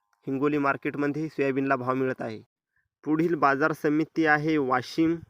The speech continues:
तर आज वाशिम मार्केटमध्ये सोयाबीनची आवक आलेली आहे तीन हजार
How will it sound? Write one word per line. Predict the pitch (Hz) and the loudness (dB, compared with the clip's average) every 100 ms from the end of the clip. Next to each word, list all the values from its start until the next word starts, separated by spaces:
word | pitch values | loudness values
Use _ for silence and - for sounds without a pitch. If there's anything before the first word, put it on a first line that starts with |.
| - _ _ _ - | -20 _ _ _ -2
तर | 135 | 2
आज | 147 135 | 2 2
वाशिम | 135 - 156 | -2 0 0
मार्केटमध्ये | 151 139 - 151 151 151 | 2 0 -2 -2 0 -2
सोयाबीनची | 156 156 143 139 147 - _ - - - | -4 -2 0 2 -2 -4 _ -20 -20 -4
आवक | 117 135 143 147 | 0 2 4 4
आलेली | 156 165 | 4 6
आहे | 160 160 160 - | 4 2 -2 0
तीन | 147 143 | 0 2
हजार | 139 131 156 | 0 0 0